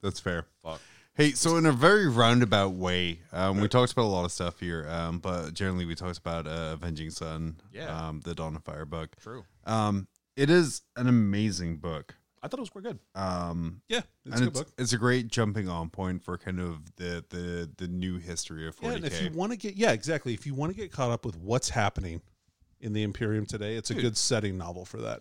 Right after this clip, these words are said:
Speaker 2: Totally.
Speaker 1: Right.
Speaker 2: Or if you have someone who's like, "Hey, I don't really know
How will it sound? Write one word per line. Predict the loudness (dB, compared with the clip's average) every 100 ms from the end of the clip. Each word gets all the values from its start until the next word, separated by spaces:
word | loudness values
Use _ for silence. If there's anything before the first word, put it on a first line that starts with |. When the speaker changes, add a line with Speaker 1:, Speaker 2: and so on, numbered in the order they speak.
| -8
Speaker 2:
Totally. | -2 2 2
Speaker 1:
Right. | 0 -6
Speaker 2:
Or | -10 -8
if | -8 -8
you | -6 -6 -6
have | -4 -2 -2 -2
someone | -2 -4 -6
who's | -6 -6
like, | -6 -8
"Hey, | -10 -8 -4
I | -4
don't | -4 -6
really | -6 -6 -6
know | -4 -4 -6 -8